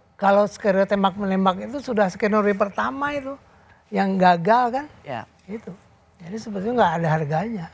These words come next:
Speaker 2: Jadi ketika Sambo pun mengatakan yang menembak semuanya Richard Eliezer,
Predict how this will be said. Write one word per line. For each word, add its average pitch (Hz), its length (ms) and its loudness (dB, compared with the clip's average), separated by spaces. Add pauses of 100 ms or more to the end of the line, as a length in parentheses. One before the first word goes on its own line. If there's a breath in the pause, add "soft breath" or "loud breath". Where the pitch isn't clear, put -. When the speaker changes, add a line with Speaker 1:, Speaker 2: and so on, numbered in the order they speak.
(520 soft breath)
Speaker 2:
Jadi 190 220 -2
ketika 208 400 -2
Sambo 175 300 -4
pun 180 160 -6
mengatakan 170 480 -2
yang 165 160 -4
menembak 214 420 0
semuanya 165 560 -6 (380)
Richard 180 400 -2
Eliezer, 156 500 -4